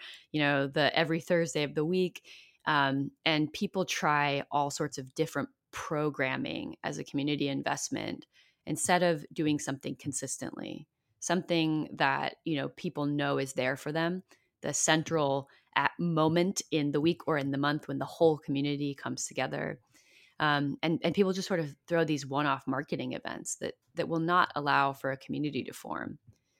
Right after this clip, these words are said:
A community needs something that we call a shared activity, but it's sort of like, like, it, religion has really figured out the community thing. <laughs> It's sort of like Sunday mass, you know? I know that this is gonna happen on Sunday. I know I am welcome there.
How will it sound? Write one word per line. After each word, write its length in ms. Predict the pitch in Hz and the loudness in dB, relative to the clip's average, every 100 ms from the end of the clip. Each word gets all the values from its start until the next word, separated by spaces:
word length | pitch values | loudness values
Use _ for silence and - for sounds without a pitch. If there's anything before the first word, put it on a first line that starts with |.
| _ | _
A 80 | 170 | -10
community 540 | 165 185 180 190 175 156 | -4 2 4 4 4 4
needs 320 | 151 143 - | 4 0 0
something 640 | 147 143 139 135 135 139 139 _ _ _ | -4 -4 -4 -2 -2 -4 -8 _ _ _
that 140 | - - | -8 -4
we 100 | 156 | -2
call 240 | 156 143 | 0 0
a 60 | 139 | 0
shared 240 | - 139 | 0 0
activity, 580 | 120 - 143 131 131 127 _ _ _ _ | -2 -4 -4 -2 -4 -6 _ _ _ _
but 240 | 139 143 - | 0 0 -2
it's 160 | 165 - | -2 4
sort 180 | 180 | 6
of 100 | 185 | 6
like, 300 | 175 170 165 - _ _ _ _ _ _ _ | 4 4 2 -6 _ _ _ _ _ _ _
like, 320 | 139 151 143 - | -4 -2 -4 -10
it, 180 | - 87 - | -8 -6 -4
religion 440 | 170 160 165 160 | 0 2 2 0
has 160 | 139 143 | 0 -2
really 160 | 139 | -2
figured 280 | 135 139 135 | -2 -2 -2
out 100 | 131 | -4
the 60 | - | -4
community 360 | 170 160 139 | -2 0 0
thing. 260 | 131 - 196 | -2 -2 0
<laughs> 20 | |
It's 120 | 220 | 6
sort 180 | 208 185 | 8 10
of 120 | 180 | 8
like 360 | 185 165 160 - - - - _ 165 | 8 8 6 -2 -12 -14 -18 _ -8
Sunday 460 | - 156 156 151 | -2 2 4 4
mass, 580 | 143 165 - - - - - _ | 4 2 0 -2 -4 -4 -10 _
you 120 | 156 | 0
know? 280 | 131 147 196 _ _ | 0 -2 -6 _ _
I 120 | 143 | -2
know 600 | 147 151 147 147 156 175 | 0 0 2 4 4 2
that 280 | 160 143 143 | 0 -2 -2
this 180 | 139 - | -6 -6
is 80 | 143 | -6
gonna 180 | 127 139 | -6 -4
happen 320 | 127 - 156 | -4 -2 -2
on 120 | 156 | -2
Sunday. 560 | - 143 143 151 165 - | -4 -4 -2 -4 -6 -6
I 120 | 151 | -4
know 260 | 151 147 151 | 0 2 4
I 120 | 156 | 4
am 220 | 147 143 | 2 -2
welcome 580 | 135 135 - 151 156 156 | -2 -2 -2 -2 -2 -2
there. 400 | 170 180 202 220 | 0 0 -2 -6